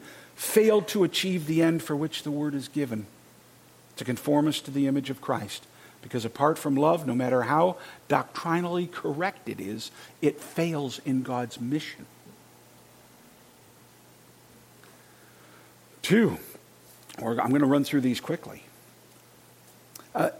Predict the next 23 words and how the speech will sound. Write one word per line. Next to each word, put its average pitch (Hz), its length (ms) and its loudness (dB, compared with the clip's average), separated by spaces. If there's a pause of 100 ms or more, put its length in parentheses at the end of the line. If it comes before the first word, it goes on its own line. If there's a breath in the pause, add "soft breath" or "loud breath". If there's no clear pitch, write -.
(220)
not 156 500 4
being 185 260 4
inwardly 156 720 4
envious 139 600 -2
will 143 200 -2
eliminate 127 600 0 (160)
boasting. 190 500 -6 (2000)
People 202 320 2
have 175 200 4
to 135 80 -4
tell 196 320 2
one 131 180 4
another 117 380 0
about 131 300 2
their 117 180 0
accomplishments 147 840 -2
and 117 120 -2
their 113 100 -2
gifts 135 400 -2
and 120 120 -2
their 117 140 0
abilities. 139 640 2
And, 110 180 0